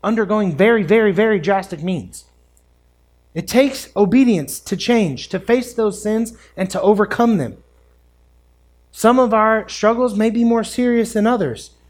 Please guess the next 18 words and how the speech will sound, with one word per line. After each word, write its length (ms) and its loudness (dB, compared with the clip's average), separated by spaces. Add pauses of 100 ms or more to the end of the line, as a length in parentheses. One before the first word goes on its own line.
(880)
But 80 -2
when 160 4
it 80 -6
comes 280 0
to 120 -2
defeating 420 0
sin 300 0
or 100 0
turning 400 -2
our 140 0
back 400 0
on 160 -2
sin, 260 -4
we 140 -4
have 420 -2
to 80 -4
be 420 -2
obedient. 680 2